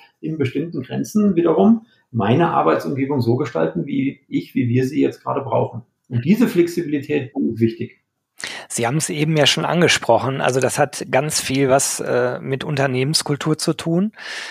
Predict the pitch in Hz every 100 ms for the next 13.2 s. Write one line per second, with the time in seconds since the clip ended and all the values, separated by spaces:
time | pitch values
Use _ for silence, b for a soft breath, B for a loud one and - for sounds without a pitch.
0 | B B - 127 135 139 - 170 175 143
1 | 147 - 190 120 120 120 120 131 135 123
2 | 120 - 175 170 170 156 151 147 - 139
3 | 139 156 170 147 139 135 131 131 143 147
4 | 131 135 - 123 117 143 139 - 139 131
5 | 143 127 - 143 139 117 135 127 - 120
6 | 127 117 156 139 117 117 - 156 170 B
7 | B B B B - 123 123 127 131 127
8 | _ _ _ _ _ _ - 151 120 98
9 | - 135 170 185 - 139 160 165 156 113
10 | 107 120 131 135 B B B - 147 233
11 | 190 156 151 - - 165 180 190 190 -
12 | 175 175 - 151 143 139 139 - 170 160
13 | 180 -